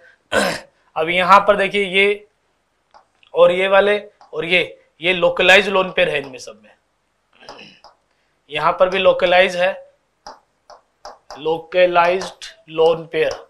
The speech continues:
जो रेजोनेंस में इन्वॉल्व नहीं है। तो डीबीसी, डीबीसी,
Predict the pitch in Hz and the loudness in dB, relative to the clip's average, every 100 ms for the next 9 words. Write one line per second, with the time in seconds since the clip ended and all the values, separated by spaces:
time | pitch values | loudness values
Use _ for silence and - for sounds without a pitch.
0 | _ - - - - - - 160 170 165 | _ -20 -20 -20 -20 -20 -20 -8 0 2
1 | 175 185 185 190 175 170 175 147 151 160 | 2 -2 -6 -8 0 0 0 -2 -4 -4
2 | 135 - _ - _ 151 139 165 196 202 | -4 -16 _ -20 _ -10 -2 2 2 0
3 | 175 165 185 190 - - 180 135 156 185 | -4 -2 -2 -4 -8 -2 -2 -2 -2 0
4 | 175 170 175 - | 0 -4 -8 -10